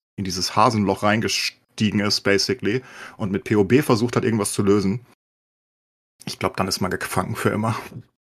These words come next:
Es, es macht wirklich so viel Laune einfach, die, weil, weil wenn's dann klappt, ist es halt,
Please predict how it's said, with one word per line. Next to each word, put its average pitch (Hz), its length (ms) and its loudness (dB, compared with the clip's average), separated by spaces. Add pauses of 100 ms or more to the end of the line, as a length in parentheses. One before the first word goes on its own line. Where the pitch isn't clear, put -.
(300)
Es, 131 320 2 (380)
es - 80 -12
macht 107 140 2
wirklich 101 240 2
so 107 100 4
viel 101 200 4 (100)
Laune 104 340 4
einfach, 98 400 2
die, 104 240 0
weil, 101 180 0
weil 113 160 -4
wenn's 113 220 4
dann 101 160 2
klappt, - 380 2
ist 95 80 -2
es 101 120 -4
halt, 90 200 0